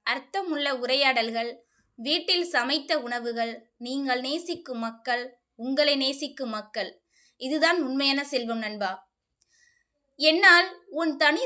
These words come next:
சுதந்திரத்திற்குள் தலையிட முடியாது. நில்லென்று நிர்பந்திக்க தெரியாது. வரும்போது வா என்று உன் வருகைக்கு காத்திருக்கிறேன். புரிதல் என்பது சாபம் தேவி.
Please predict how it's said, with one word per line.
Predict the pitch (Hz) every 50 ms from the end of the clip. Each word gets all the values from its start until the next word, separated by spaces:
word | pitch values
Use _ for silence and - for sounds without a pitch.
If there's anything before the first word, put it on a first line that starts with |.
| 508 -
சுதந்திரத்திற்குள் | 302 302 330 330 359 349 - - 330 285 - - 262 262 269 285 294 - _ _ _
தலையிட | - 254 254 285 320 320 311 302 285
முடியாது. | 262 247 240 247 233 220 208 202 190 - - _ _ _ _ _ _ -
நில்லென்று | 247 269 294 330 370 392 403 392 349 339 339
நிர்பந்திக்க | 302 294 277 277 277 302 392 349 320 277 - - 262 247
தெரியாது. | 247 233 240 254 254 240 226 196 202 - - _ _ _ _ _ _ _ _ -
வரும்போது | 226 254 277 339 392 403 339 339 320 330 330 269
வா | 240 254 262 262 233 196 214 - - _ _ -
என்று | 262 254 247 247 226 247 247 247 247 - _
உன் | - 262 285 277
வருகைக்கு | 240 247 240 277 302 349 370 349 - - 269 233 -
காத்திருக்கிறேன். | 247 226 - - 311 254 254 240 - 240 214 202 196 - - _ _ _ _ _ _ _
புரிதல் | 285 294 311 320 359 359 339
என்பது | 320 285 269 240 233 233 220 233 233 233 233 - -
சாபம் | - - - 254 226 233 240 233 269 262 233
தேவி. | 226 220 208 196 - - - -